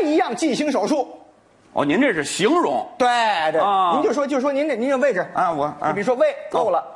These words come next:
Speaker 1: 跟补胎是弄一块儿，啪，一贴，好了。
Speaker 2: 哦，那是简单。
Speaker 1: 对不对？
Speaker 2: 啊，是。
Speaker 1: 我说您胃，您肠子。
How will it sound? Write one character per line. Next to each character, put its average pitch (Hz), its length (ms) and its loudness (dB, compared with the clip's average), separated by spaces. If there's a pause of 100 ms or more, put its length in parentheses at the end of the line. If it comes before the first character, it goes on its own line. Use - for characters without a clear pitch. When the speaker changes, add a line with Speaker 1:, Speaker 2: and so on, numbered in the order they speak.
Speaker 1:
跟 254 140 -2
补 - 160 -6
胎 226 160 0
是 220 100 -2
弄 233 120 -2
一 226 40 -2
块 233 100 -2
儿， - 40 -2
啪， 247 180 -2 (140)
一 180 40 -14
贴， - 180 -8
好 - 240 -2
了。 240 220 0 (520)
Speaker 2:
哦， 165 120 0
那 196 80 0
是 170 60 0
简 110 240 -2
单。 160 300 0
Speaker 1:
对 302 160 4
不 269 60 -2
对？ 240 100 2
Speaker 2:
啊， 190 220 0
是。 302 140 -6
Speaker 1:
我 285 60 0
说 277 120 0
您 285 160 -2
胃， 294 100 0
您 262 180 -2 (760)
肠 233 260 0
子。 294 60 4